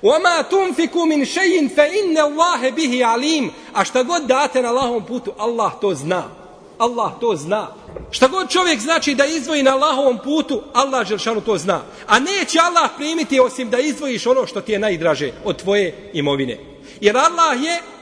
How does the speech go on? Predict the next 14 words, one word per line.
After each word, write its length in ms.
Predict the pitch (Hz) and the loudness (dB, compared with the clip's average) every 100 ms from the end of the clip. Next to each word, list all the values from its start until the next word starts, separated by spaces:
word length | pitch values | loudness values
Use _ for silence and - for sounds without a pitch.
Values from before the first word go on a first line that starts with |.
| - | -8
kako 200 | 214 220 | -6 -2
kaže 320 | 277 277 277 | 0 0 0
poslanik 460 | 269 262 294 311 | -2 0 0 -2
sallallahu 500 | - 269 269 294 302 | -2 0 2 2 2
alejhi 280 | 254 269 240 | 2 2 2
ve 100 | 254 | 2
selleme: 420 | 247 330 330 302 - - - | 2 0 2 0 -4 -12 -6
„Inna 260 | 302 302 | 0 2
Allaha 440 | 294 294 349 277 285 285 | 2 2 2 2 0 2
tayyibun 680 | 302 311 392 294 320 277 | 0 4 2 2 0 2
la 160 | 277 349 320 | 4 4 2
yaqbalu 720 | 302 349 - 285 277 262 254 | 2 0 -2 -2 0 0 -2
illa 400 | 294 285 277 233 - | -4 -2 0 0 -2
tayyiba.” 480 | 220 202 240 196 | -4 -4 -4 -4